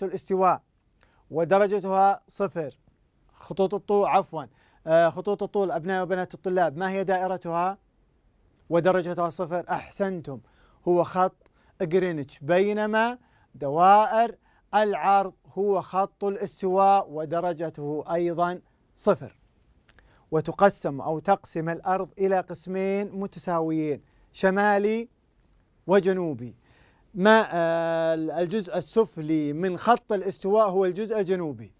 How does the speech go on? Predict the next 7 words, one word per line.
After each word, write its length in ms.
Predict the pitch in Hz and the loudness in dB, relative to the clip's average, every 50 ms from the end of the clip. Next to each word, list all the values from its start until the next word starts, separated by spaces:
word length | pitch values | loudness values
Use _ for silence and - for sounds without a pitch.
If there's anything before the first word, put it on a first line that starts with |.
| _ _ _ _ _ _ _ _ _ _ _ - - | _ _ _ _ _ _ _ _ _ _ _ -4 0
والجزء 480 | 165 170 170 156 208 220 202 240 226 | 2 2 2 2 2 2 6 6 6
العلوي 560 | 226 226 202 196 226 226 226 214 202 185 170 | 6 6 4 2 2 2 2 2 2 2 0
من 160 | 165 165 170 160 | 0 -4 -8 -6
خط 280 | - 185 214 - - | -4 -4 -4 -2 -2
الاستواء 720 | 214 196 202 180 - - 196 190 190 185 190 190 190 185 _ _ _ _ _ _ - | -2 -2 -2 -6 -4 -2 -2 0 2 4 4 4 4 2 _ _ _ _ _ _ -4
هو 200 | 180 190 190 180 | -2 0 2 2
الجزء 500 | 170 160 143 151 180 180 180 170 - - | 0 -2 -2 -2 0 0 0 -2 -6 -14